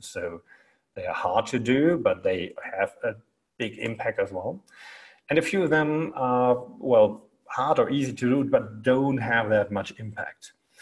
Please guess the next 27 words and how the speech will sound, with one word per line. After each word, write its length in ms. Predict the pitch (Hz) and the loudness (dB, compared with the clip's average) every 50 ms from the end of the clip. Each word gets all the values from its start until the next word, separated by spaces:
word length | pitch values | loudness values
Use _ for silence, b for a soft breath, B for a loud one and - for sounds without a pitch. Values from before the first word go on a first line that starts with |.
| B B B B _ | B B B B _
Don't 200 | - 131 165 180 | 2 2 2 4
neglect 360 | 175 175 - 120 104 101 - - | 2 0 0 0 -2 -2 -2 -4
them, 320 | 156 190 220 220 220 - - | -6 -4 -4 -6 -8 -2 2
but 240 | 127 120 123 - - | 2 2 2 0 -6
rather 380 | - 113 110 117 113 139 135 135 | -10 -2 2 2 4 4 4 4
look 480 | 117 113 117 117 113 123 131 135 139 - | 2 2 0 0 0 2 0 0 -2 -6
for 640 | - - - 117 113 113 113 110 110 113 - - - | -12 -4 0 2 4 6 8 8 8 6 6 2 -2
infrastructure 640 | 127 143 147 - - - - - - - - - 139 | -4 -4 0 0 -2 -2 0 -2 -6 -2 -2 -2 -2
projects 460 | - - 143 135 135 131 - - - | 0 2 2 2 2 0 -2 -4 -4
in 140 | 131 131 135 | -6 -4 -2
there 260 | 147 160 180 180 180 - | -2 0 0 0 -2 -2
or 580 | - - 107 110 107 107 107 107 107 107 107 107 | 2 4 6 8 8 8 8 8 6 4 2 -2
maybe 320 | 107 113 120 127 123 123 | -2 0 0 2 0 0
dependencies 920 | 113 107 120 113 - - - 139 151 151 135 120 107 - - - 104 107 104 | -2 -4 -8 -10 -6 -2 -2 0 0 0 0 -2 -2 -6 -8 -6 -6 -8 -8
between 400 | - - 101 - - 127 123 117 | -10 -14 -16 -8 -4 -2 -2 -2
the 80 | 113 107 | -2 -4
different 320 | 104 110 - - 107 98 | -6 -6 -8 -6 -6 -6
ideas. 340 | - 92 92 107 92 73 - | -6 -6 -6 -8 -8 -10 -8
'Cause 160 | - 98 - | -8 -10 -4
sometimes 360 | - - 170 165 160 139 127 | -2 -2 0 2 0 0 0
if 80 | 123 110 | -2 -6
you 60 | 113 | -6
take 280 | - - 127 127 117 113 | 0 0 0 2 2 2
one 100 | 117 113 | 4 4
of 140 | 110 95 - | 4 6 6
those 260 | 113 127 139 135 - | 6 6 6 4 2
ideas, 460 | 104 - - 85 80 82 - - | 0 0 -2 -8 -14 -14 -14 -14